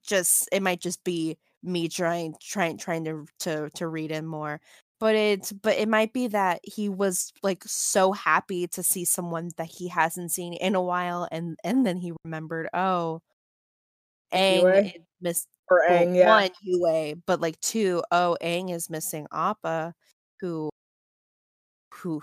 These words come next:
Speaker 1: who isn't here, and I'm so happy right now." That, like, type of thing. But
Speaker 2: Yeah,
Speaker 1: I, but,
Speaker 2: totally.
Speaker 1: but, but I think it's so sweet that Suki,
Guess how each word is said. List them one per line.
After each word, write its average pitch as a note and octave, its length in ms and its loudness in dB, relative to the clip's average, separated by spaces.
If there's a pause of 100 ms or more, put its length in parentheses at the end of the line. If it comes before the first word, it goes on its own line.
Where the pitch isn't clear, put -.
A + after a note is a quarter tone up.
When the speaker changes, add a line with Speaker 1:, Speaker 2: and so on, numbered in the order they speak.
Speaker 1:
who E3 100 -4
isn't D#3+ 280 -2
here, E3 300 -4
and D#3+ 140 -4
I'm E3 200 -2
so D#3+ 240 -2
happy E3+ 440 -2
right D3 120 -10 (160)
now." - 340 -10 (540)
That, F3+ 100 -2
like, E3 160 -4
type - 220 -12
of - 80 -12
thing. - 320 -10 (720)
But A#3+ 220 2
Speaker 2:
Yeah, A#3+ 60 4
Speaker 1:
I, B3 140 4
but, G#3 40 -4
Speaker 2:
totally. F#3 340 -6
Speaker 1:
but, C4 100 -14 (280)
but C#4 120 4
I C4 100 -2
think D4+ 240 -6
it's D#4 200 -6
so C#4+ 160 -2
sweet A3+ 720 -6 (420)
that A3 220 2
Suki, A3+ 760 -4